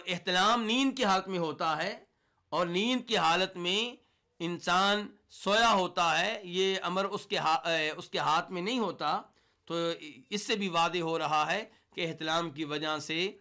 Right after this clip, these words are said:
روزہ فاسد نہیں ہوتا، بلکہ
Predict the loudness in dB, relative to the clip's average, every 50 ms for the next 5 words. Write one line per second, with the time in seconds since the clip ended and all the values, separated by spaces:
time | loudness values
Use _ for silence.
0 | _ _ _ _ _ -8 -4 -2 0 0 0 2 0 0 0 0 -2 -2 -2 -4
1 | -6 -4 -2 -2 -2 -2 -2 0 0 0 0 0 -6 -20 _ _ -2 0 0 0
2 | 0 -2 -4 -4 -4